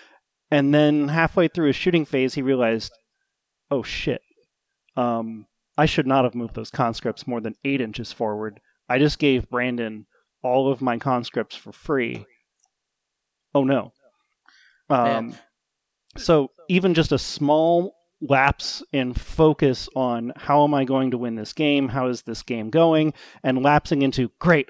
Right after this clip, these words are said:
Speaker 1: I'm gonna be really aggressive, I'm gonna get him," um, that can really cost you at the highest levels, 'cause both of us knew exactly what the other was doing at all times. We both knew what the other person was gonna do. Um,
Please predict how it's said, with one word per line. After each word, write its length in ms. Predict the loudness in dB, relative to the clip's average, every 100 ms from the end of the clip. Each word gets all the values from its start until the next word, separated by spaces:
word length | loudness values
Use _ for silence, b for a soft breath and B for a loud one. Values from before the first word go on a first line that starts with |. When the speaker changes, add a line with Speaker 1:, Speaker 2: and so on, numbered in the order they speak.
| _
Speaker 1:
I'm 160 | -8 -2
gonna 160 | -2
be 140 | -2 0
really 260 | 2 4
aggressive, 500 | 4 2 0 2 0
I'm 100 | 0
gonna 200 | -4 -4
get 240 | 0 2 4
him," 240 | 2 -2 -6 b b b b b _ _ -2
um, 380 | 0 0 -2 -2
that 160 | -2 0
can 100 | 2
really 220 | 2 2
cost 400 | 2 0 0 -2
you 220 | -4 -4 -10 -6
at 200 | -4 -2
the 80 | -2
highest 320 | 2 0 2
levels, 240 | 2 0
'cause 120 | -4 -4
both 240 | 0 2 2
of 80 |
us 180 | 0 0
knew 180 | 0 0
exactly 580 | -2 -2 0 0 0 -2
what 120 | -2
the 140 | 0
other 160 | 0 0
was 160 | -4 -4
doing 240 | -4 -4
at 80 | -6
all 140 | -8
times. 640 | -6 0 2 4 2 -2 -12
We 80 |
both 280 | 0 2 2
knew 160 | 2 2
what 120 | 2
the 100 | 0
other 140 | -2
person 340 | -2 -4 -4 -8
was 120 | -8
gonna 160 | -10 -6
do. 420 | 2 6 6 4 b b b b b
Um, 520 | -2 0 -2 -4 -12